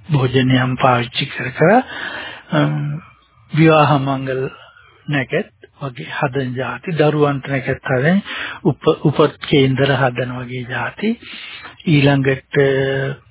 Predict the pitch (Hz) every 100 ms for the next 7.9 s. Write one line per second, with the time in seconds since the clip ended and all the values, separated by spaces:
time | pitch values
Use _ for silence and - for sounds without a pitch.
0 | _ _ - 139 131 135 131 139 - -
1 | - - _ _ _ _ _ _ _ _
2 | - 160 156 147 - _ _ _ _ _
3 | _ - 143 - - - 147 151 139 131
4 | 135 196 233 _ - _ _ _ - 165
5 | 156 156 147 135 139 139 135 127 143 214
6 | - _ _ _ _ _ _ - - -
7 | _ 143 131 131 139 - 156 123 170